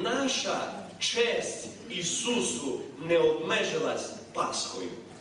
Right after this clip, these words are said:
Різдво, П'ятидесятниці, це великі свята християнства. І все. Прийшов, ну, Господь, будь довольний.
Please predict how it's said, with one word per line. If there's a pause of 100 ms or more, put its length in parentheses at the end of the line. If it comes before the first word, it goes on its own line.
(840)
Різдво, (920)
П'ятидесятниці, (460)
це
великі
свята
християнства. (840)
І
все.
Прийшов,
ну,
Господь,
будь
довольний.